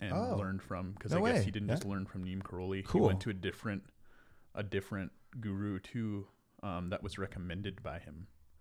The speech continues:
Speaker 1: And he goes there and
Speaker 2: By
Speaker 1: he
Speaker 2: Neem Karoli Baba
Speaker 1: Yeah.
Speaker 2: to him?
Speaker 1: Yeah.
Speaker 2: Okay.
Speaker 1: He was like, "Oh, you need to go meet this person and this person."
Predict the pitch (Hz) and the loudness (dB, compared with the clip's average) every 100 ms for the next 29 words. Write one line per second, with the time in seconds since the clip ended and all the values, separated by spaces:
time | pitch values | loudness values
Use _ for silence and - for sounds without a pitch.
0 | - - - _ - 92 87 87 92 92 | -20 -20 -20 _ -6 -4 -2 -2 -2 -2
1 | 85 87 101 113 110 135 143 151 151 147 | -2 -2 4 6 6 4 4 4 4 4
2 | 147 98 85 160 95 110 _ - 101 - | 6 4 4 4 2 -2 _ -2 -2 -2
3 | - 110 107 110 107 104 120 113 110 113 | -4 -4 -4 -4 -4 -2 -2 -2 -2 -4
4 | 110 107 110 110 110 - - 101 95 110 | -2 -2 -2 -2 -2 -4 -6 -6 -4 -4
5 | 101 101 - 90 - 95 87 | -4 -6 -8 -10 -8 -8 -10